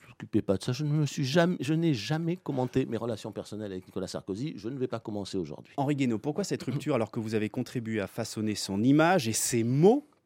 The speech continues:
Speaker 2: pendant cinq ans ?
Speaker 1: Mais il y a
Speaker 2: Qu'est-ce qui
Speaker 1: pas de
Speaker 2: s'est passé ?
Speaker 1: <clears throat> Il n'y a pas de rupture. Euh, simplement, je, je me suis, euh, je me suis engagé en politique. Je me suis engagé il y a très longtemps et je me suis engagé électoralement il y a peu de temps.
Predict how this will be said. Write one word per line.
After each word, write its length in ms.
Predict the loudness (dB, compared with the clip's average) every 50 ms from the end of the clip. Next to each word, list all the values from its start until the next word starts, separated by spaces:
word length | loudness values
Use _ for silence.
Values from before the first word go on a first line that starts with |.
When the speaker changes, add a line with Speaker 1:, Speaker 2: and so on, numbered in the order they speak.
| _ _
Speaker 2:
pendant 420 | 0 0 2 2 0 0 -2 -6 _ _ -14
cinq 360 | -6 -2 -2 -2 -2 -2 -4
ans ? 120 | -4 -2
Speaker 1:
Mais 60 | -2
il 60 | 0 0
y 60 | 0
a 40 | 0
Speaker 2:
Qu'est-ce 40 |
qui 80 | 0 -2
Speaker 1:
pas 20 |
de 40 | -4 -2
Speaker 2:
s'est 100 | -4 -4
passé ? 420 | -4 -6 -8 -8 -6 -6 -6 -6
Speaker 1:
<clears throat> 40 | -4
Il 40 | -8
n'y 40 | -8
a 60 | -8
pas 180 | -8 -10 -12 -12
de 120 | -12 -12
rupture. 640 | -14 -12 -12 -12 -14 -14 _ -8 -8 -6 -6 -6 -6
Euh, 260 | -6 -6 -6 -6 -8 -8 -8
simplement, 500 | -8 -8 -6 -6 -6 -2 -2 -2 -2 -4 -6 -14 -20 -20 -20 _
je, 160 | -6 -4 -4 -4
je 140 | -2 -2 -4
me 240 | -2 -2 -2 -2 -2
suis, 520 | -4 -6 -12 -18 -12 -10 -8 -6 -2 -2 -2
euh, 320 | -2 -2 -2 -4 -4 -6 -6 -8 -8 -8 -8 -10 -10 -10 -12
je 160 | -12 -10 -8
me 180 | -6 -6 -6 -6
suis 300 | -8 -8 -10 -10 -8 -6
engagé 400 | -6 -6 -4 -4 -4 -4 -4 -6
en 140 | -6 -6 -10 -12 _ -2
politique. 380 | 0 0 0 -2 -6 -10 -10
Je 40 | -10
me 40 | -12
suis 100 | -10 -10
engagé 260 | -6 -6 -6 -6 -6
il 60 | -8
y 40 | -10
a 40 | -12
très 200 | -12 -8 -8 -6
longtemps 380 | -6 -6 -8 -8 -8 -8 -8 -8
et 20 |
je 80 | -8 -8
me 80 | -10
suis 140 | -10 -10 -10
engagé 380 | -10 -8 -8 -8 -8 -4 -4 -4
électoralement 640 | -4 -4 -6 _ -4 -2 0 0 0 0 -2 -2
il 80 | -2 -4
y 20 |
a 80 | -6 -10
peu 200 | -6 _ 0 0
de 60 | 0
temps. 260 | 0 -6 -8 -8 -8